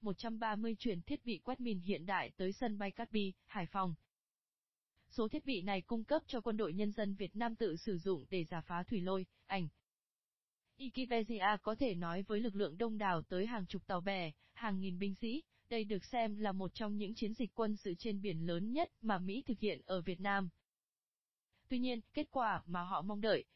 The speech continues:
trình diễn kỹ thuật quân sự đỉnh cao đã không thành, ảnh. Wikipedia. Động viên lực lượng quy mô khủng khiếp rà quét dọc bờ biển Hải Phòng, Hòn Gai, Cẩm Phả, nhưng rốt cuộc suốt gần nửa năm,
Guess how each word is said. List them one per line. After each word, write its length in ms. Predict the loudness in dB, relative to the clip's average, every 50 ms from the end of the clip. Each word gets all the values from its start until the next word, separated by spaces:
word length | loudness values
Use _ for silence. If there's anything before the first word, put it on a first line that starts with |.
| _ -6
trình 220 | -2 -2 -2 0
diễn 220 | 0 0 -2 -2
kỹ 160 | -4 -6 -6 -2
thuật 240 | 0 0 0 0 0
quân 180 | 0 0 0
sự 180 | 0 -4 -6 -2
đỉnh 220 | 0 0 0 0
cao 280 | -2 0 0 0 0 0 -4
đã 140 | -6 -8 -6
không 220 | -4 -2 -4 -2
thành, 240 | 0 0 2 2 0 -2 -6 _
ảnh. 220 | _ -2 -2 -2 -2 -6 _ _ _ _ _ _ _ _ _ _ _ _ _ _ _ _ _ _ _ _ _ -10
Wikipedia. 720 | -10 -4 -4 -4 0 2 2 2 2 0 0 2 2 2
Động 180 | 2 0 0 0
viên 200 | 0 0 2 2
lực 120 | 0 2
lượng 200 | 2 2 0 0
quy 140 | 0 -2 0
mô 220 | 2 4 4 4 4
khủng 220 | 2 0 -2 -2
khiếp 200 | 0 -2 -4 -2 0 0
rà 140 | 0 0
quét 280 | 0 2 0 0 0 0
dọc 220 | 0 -2 -2 2
bờ 140 | 2 2 2
biển 220 | 4 2 0 0 0
Hải 180 | -2 -2 -2
Phòng, 260 | 0 0 0 0 0 -2 -6
Hòn 240 | _ -4 -2 -2 0
Gai, 260 | 0 0 0 0 -2 -4 _ _ _
Cẩm 160 | 0 0 0
Phả, 320 | 0 2 4 4 4 2 0 _ _ _ _ _
nhưng 200 | 2 2 2 2
rốt 160 | 0 0 0
cuộc 160 | 0 -2 0
suốt 220 | 2 0 0 0 2
gần 220 | 0 0 0 2 2
nửa 180 | 2 2 2
năm, 280 | 2 4 4 4 4